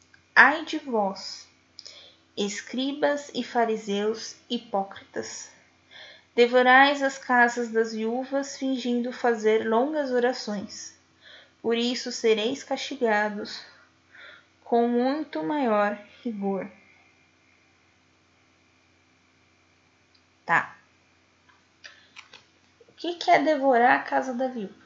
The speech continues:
Então, ele foi na casa da viúva e fez orações e tudo e tal.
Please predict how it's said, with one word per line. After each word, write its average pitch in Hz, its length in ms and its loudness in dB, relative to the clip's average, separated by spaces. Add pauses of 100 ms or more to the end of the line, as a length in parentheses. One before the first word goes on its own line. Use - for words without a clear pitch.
(140)
Então, 226 160 -2
ele 254 100 0
foi 277 240 2
na 302 100 0
casa 247 280 -2
da 247 120 0
viúva 233 720 -6 (220)
e 202 80 -10
fez 226 280 0
orações 226 840 -2
e 233 80 -8
tudo 233 320 -2
e 240 80 -4
tal. - 400 -8